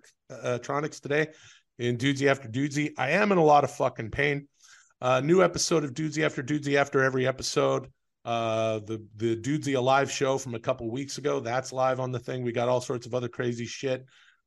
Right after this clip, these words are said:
Uh, Bladonna, w-, w-, you know, we'll be, uh, doing another weird hang soon. Who knows what Dudesy will have us doing. And you're gonna wanna check out the Discord. It's a great community, uh, with wonderful P O Ds, pals of Dudesy,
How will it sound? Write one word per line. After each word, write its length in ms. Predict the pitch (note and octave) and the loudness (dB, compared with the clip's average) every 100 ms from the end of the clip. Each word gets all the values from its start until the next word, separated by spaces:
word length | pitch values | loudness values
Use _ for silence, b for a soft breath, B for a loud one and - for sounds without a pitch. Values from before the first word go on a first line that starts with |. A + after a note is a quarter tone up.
| - | -10
Uh, 340 | G#2+ G#2+ G#2 | -6 -4 -4
Bladonna, 720 | F#2 G#2+ G#2+ A2+ B2 B2 B2 A#2+ - _ _ B2 | -6 -6 -4 0 0 2 0 -2 -6 _ _ -12
w-, 160 | B2 | -10
w-, 180 | B2+ C3+ | -8 -8
you 160 | C#3 C3+ | -4 -2
know, 180 | A#2+ G#2+ | 0 -2
we'll 180 | G#2 A#2+ | -2 -4
be, 300 | B2 B2 B2 | -4 -2 0
uh, 180 | A#2 A#2 | 0 0
doing 300 | B2 C#3 A#2+ | -2 -4 -2
another 340 | A#2+ C3 A#2 | -2 -2 -4
weird 420 | G2+ G2+ A#2 A#2 | -6 -6 -4 -4
hang 380 | A2 A2+ A2+ A2 | -6 -6 -6 -6
soon. 320 | - A#2 A2+ | -6 -6 -4
Who 140 | A2 A2+ | -4 -4
knows 240 | A2+ G#2 | -4 -6
what 140 | A2 | -8
Dudesy 260 | A#2 A2+ A2+ | -6 -6 -4
will 80 | G#2+ | -2
have 160 | A2+ | -2
us 100 | G#2 | -4
doing. 220 | - A2+ A2+ b b b b | -4 -6 -6 b b b b
And 100 | A2+ | 0
you're 80 | |
gonna 140 | C3+ C#3 | 2 4
wanna 180 | C3+ A#2 | 2 0
check 260 | D3 C3 | 0 2
out 200 | C3 B2 | 0 0
the 60 | G#2 | -2
Discord. 520 | C3 C3 - C3 A#2+ | -2 0 0 0 -2
It's 120 | - | -6
a 20 | |
great 420 | F#2 A2+ C#3 F3 - | -12 0 2 2 0
community, 640 | C3 A#2+ A#2+ A#2 A2+ A#2 B B B G#2+ | -4 -4 -2 0 -2 -2 B B B -6
uh, 260 | G#2 G#2 G2+ | -4 -2 -4
with 140 | G#2 | -2
wonderful 720 | A2 C#3+ D3 - A#2+ A#2 A2 | 2 4 4 0 -4 -4 -2
P 160 | - B2 | 0 0
O 80 | A#2 | 0
Ds, 240 | A2+ A#2 | 0 -2
pals 260 | - F#2 F2+ | -4 -10 -10
of 80 | F2 | -10
Dudesy, 280 | F#2+ F2+ | -10 -12